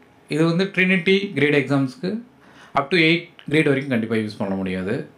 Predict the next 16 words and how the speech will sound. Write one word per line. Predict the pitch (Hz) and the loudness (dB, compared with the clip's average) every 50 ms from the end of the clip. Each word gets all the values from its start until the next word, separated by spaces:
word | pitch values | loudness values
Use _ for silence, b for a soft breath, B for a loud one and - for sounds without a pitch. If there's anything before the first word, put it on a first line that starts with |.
| _ - | _ -4
ஏன்னா | 123 120 120 120 | -2 0 0 0
registration, | 113 127 127 143 143 143 143 123 - 117 107 104 101 98 98 98 - - - | 0 0 -2 -2 -2 -2 -2 -2 0 0 -2 -2 -4 -6 -10 -14 -14 -10 -6
அஹ், | 113 110 104 104 101 98 98 95 95 | -6 -4 -4 -4 -4 -6 -6 -6 -4
எல்லாம் | 98 110 120 113 104 | -4 -4 -2 -2 -2
நிறையா | 101 101 107 110 | -2 -2 -2 -2
இருக்கும். | 104 - 98 95 92 | -2 -4 -6 -4 -2
Registration | 107 110 107 107 101 - 110 104 - 101 95 | -2 -2 -2 -2 -4 -4 -6 -6 -8 -8 -10
button | 92 92 - 101 | -10 -10 -8 -10
வந்து | 98 98 107 113 131 113 98 90 87 - - _ B B B B B B B B B B | -8 -8 -6 -6 -6 -6 -6 -8 -10 -12 -18 _ B B B B B B B B B B
eight | - 120 120 120 | -4 -2 -2 0
பட்டன்ஸ் | 113 113 113 123 120 101 | -2 -2 -2 -2 -4 -4
இருக்கும். | - 90 82 80 - - _ _ - - | -4 -4 -6 -6 -8 -12 _ _ -18 -10
So, | - 95 92 90 90 - - - | -8 -6 -6 -6 -6 -8 -8 -6
அது | 104 104 | -6 -4
நிறையவே | 101 104 104 110 110 110 107 | -2 -2 0 0 0 -2 -2
நமக்கு, | 104 101 98 92 104 113 143 165 | -4 -4 -6 -4 -4 -4 -4 -4